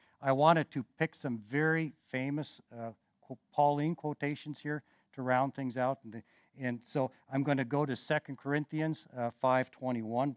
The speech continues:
one of my favorite verses in all of Scripture. "For our sake he made him to be sin who knew no sin, so that in him we might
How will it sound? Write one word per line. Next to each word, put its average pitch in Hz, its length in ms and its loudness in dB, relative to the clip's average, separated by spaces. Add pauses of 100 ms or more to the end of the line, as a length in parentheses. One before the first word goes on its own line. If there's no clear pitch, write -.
one 127 160 -8
of 120 60 -6
my 113 140 -2
favorite 120 440 -4
verses 127 420 -8
in 117 80 -10
all 113 160 -6
of 107 80 -10
Scripture. 139 560 -12 (500)
"For 139 260 4
our 185 340 10
sake 160 420 -2
he 143 160 -4
made 127 340 0
him 143 260 -2
to 123 160 -8
be 160 300 -2
sin 95 540 -8 (320)
who 127 160 -6
knew 147 260 2
no 104 220 -4 (140)
sin, 80 260 -14 (400)
so 131 360 -4
that 117 280 -2
in 107 300 -6 (220)
him 123 420 0 (340)
we 185 360 6
might 95 320 0